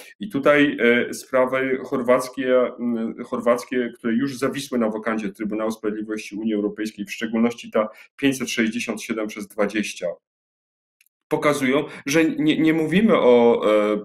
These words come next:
e, fantasmagoriach. No, przedmiotem tej sprawy chorwackiej jest zakwestionowanie ustawą narzuconych ugód, ustawą narzuconych bankom chorwackim ugód, które były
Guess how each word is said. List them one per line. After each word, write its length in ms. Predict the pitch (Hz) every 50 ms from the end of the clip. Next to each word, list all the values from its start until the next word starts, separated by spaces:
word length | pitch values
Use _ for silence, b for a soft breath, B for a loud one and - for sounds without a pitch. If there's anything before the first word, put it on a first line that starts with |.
| _ 110
e, 220 | 104 104 104 101
fantasmagoriach. 960 | - - 127 117 120 113 - - 110 110 107 95 80 - - - - - - _ B B B B B B B
No, 260 | 120 131 127 127 131 -
przedmiotem 600 | - - 147 120 113 117 113 120 - - 180 -
tej 120 | - 143 131
sprawy 360 | - - - 127 143 147 156
chorwackiej 580 | 151 147 139 - 110 98 90 90 - - 165
jest 120 | 160 135 123
zakwestionowanie 1160 | 127 131 131 - - 127 131 - - 127 120 117 113 110 110 95 90 90 101 123 156 B B B B B B _
ustawą 720 | - 160 - - - - - 185 202 208 185 147 139 127 120
narzuconych 880 | 117 113 113 113 117 110 110 - 120 101 95 95 117 151 190 - - _ _ _ _ _ _ _ _
ugód, 580 | 147 131 107 95 107 117 - - - - _ _ _ _ _ _ _
ustawą 380 | - 123 - - 151 151 156 160
narzuconych 600 | 156 151 147 143 143 139 139 143 139 143 139 143
bankom 440 | 139 143 143 147 139 135 - 110 101
chorwackim 640 | - 104 95 92 98 87 85 - - 123 127 127 127
ugód, 380 | - 139 110 95 98 101 120 -
które 240 | - - 143 147 143
były 300 | 139 123 127 135 135